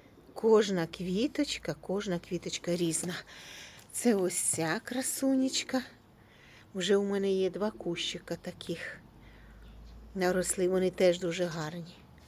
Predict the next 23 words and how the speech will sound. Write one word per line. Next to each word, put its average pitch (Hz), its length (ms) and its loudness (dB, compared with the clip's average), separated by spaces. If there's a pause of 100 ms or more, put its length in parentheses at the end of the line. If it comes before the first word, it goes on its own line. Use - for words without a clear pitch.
(580)
Ці 359 220 12
мої 262 300 8
вже 220 220 6
дуже-дуже 214 800 10
давні, 190 340 6
тому 220 220 6
що 233 180 8
примули 240 460 10
я, 220 300 10 (600)
е, 185 100 2
саджу 233 580 8 (340)
уже 214 540 8
років 233 320 6
п'ятнадцять, 170 720 2
мабуть. - 500 -8 (520)
Бачите, 202 440 4
ось 226 240 4
оця 196 280 6
біленька 175 640 4
така, 240 340 6
вона 226 300 4
кремово-біла, 254 1200 6
кремово. 135 560 0